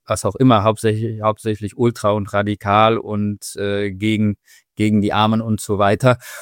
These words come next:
Und da habe ich gedacht, es wäre ja angebracht, dann das Phänomen Ma-, Milei auch mal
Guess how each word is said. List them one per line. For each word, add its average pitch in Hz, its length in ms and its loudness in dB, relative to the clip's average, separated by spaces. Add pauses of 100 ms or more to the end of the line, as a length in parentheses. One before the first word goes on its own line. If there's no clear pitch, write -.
(140)
Und 117 360 4 (420)
da 104 100 0
habe 104 120 -2
ich 113 60 -4
gedacht, 107 340 -2
es - 180 -8
wäre 104 160 2
ja 101 140 2
angebracht, 107 800 0 (240)
dann 104 360 2 (200)
das 104 160 -2
Phänomen 104 500 2
Ma-, 101 140 2
Milei 101 500 2
auch 98 200 2
mal 101 280 2